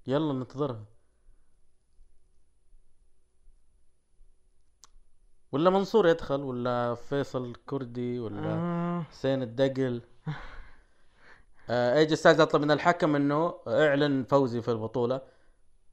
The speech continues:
Speaker 2: لا، اندرتيكر راح يدخل.
Speaker 1: اي الحكم.
Speaker 2: منصور، منصور عنده مباراة مع دوف زيجلر.
Speaker 1: صح. صدق لو مفكرين فيها حلوة، يدخل منصور يفوز.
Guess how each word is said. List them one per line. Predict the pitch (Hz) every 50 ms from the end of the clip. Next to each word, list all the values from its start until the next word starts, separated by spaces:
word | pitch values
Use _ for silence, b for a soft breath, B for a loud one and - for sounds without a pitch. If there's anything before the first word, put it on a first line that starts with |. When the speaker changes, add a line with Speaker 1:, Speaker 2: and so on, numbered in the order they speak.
| - - -
Speaker 2:
لا، | 151 151 151
اندرتيكر | 147 135 135 131 143 131 - -
راح | 110 107
يدخل. | 113 - - - - _ - -
Speaker 1:
اي | 110 113 117 120 120 117 113 110
الحكم. | 101 - - 104 143
Speaker 2:
منصور، | 165 170 - - 202 226 247 226
منصور | 196 190 175 - 226
عنده | 240 247 240
مباراة | 226 240 254 220 -
مع | 180 175
دوف | 170 175
زيجلر. | 170 196 165 151 147 151 _ - - - - - - - - _
Speaker 1:
صح. | - - - 131 139 135 - - - - - - - - - - _ _ - - - - - - - - - - _ - _ -
صدق | - 240 254 302
لو | 277 277 262
مفكرين | - - 220 220 - 226 220
فيها | 202 - 208 180 151
حلوة، | - - 151 127 110 104 104 117 143 175 - - - - _ _ - - - _ _ _ _ _ - - - - - - -
يدخل | 127 131 131 - - 123
منصور | 117 117 120 117 113 - 131 120 113
يفوز. | 107 - 117 110 117 139 143 -